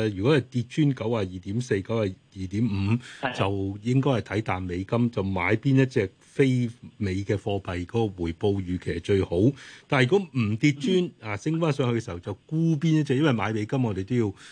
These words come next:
Speaker 2: 即係沽返隻非美貨幣嚟去，啊，做 crossing 啦。
Speaker 1: 係。
Speaker 2: 咁啊，沽邊隻又最好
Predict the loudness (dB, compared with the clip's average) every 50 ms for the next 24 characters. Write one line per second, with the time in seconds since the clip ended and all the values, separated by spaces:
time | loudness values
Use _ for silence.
0 | -14 _ -2 0 0 0 -2 -6 -6 -4 -2 0 0 0 0 0 2 0 0 -2
1 | -4 -4 0 0 2 2 2 0 -2 -2 -2 -4 -6 -4 -4 -6 -6 -6 -6 -6
2 | -6 -4 -2 -2 -2 -2 -4 -6 -12 -20 -20 -18 _ -8 -8 -6 -4 -4 -6 0
3 | 2 2 2 2 2 0 -4 -4 -4 -4 -2 0 2 2 2 0 0 0 0 0
4 | 2 4 4 4 4 4 2 0 -2 -6 -6 -6 -6 -4 -4